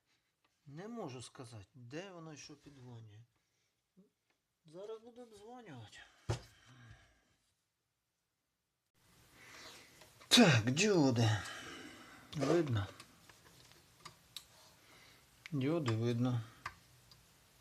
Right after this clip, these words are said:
Нормально. Транзистори. По драйверу падіння нуль двадцять вісім, по переходу. От вам і результат.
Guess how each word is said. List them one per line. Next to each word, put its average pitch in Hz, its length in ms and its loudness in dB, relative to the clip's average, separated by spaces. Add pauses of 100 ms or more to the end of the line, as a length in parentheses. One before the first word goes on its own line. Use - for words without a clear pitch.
(880)
Нормально. 113 520 2
Транзистори. 131 760 0 (3250)
По 156 160 0
драйверу 135 680 2 (480)
падіння 127 520 0
нуль 135 80 -4
двадцять 131 300 -2
вісім, 175 360 0
по 147 120 -8
переходу. 156 600 2 (360)
От 247 360 -2
вам 175 260 8 (100)
і 185 220 4
результат. 160 960 8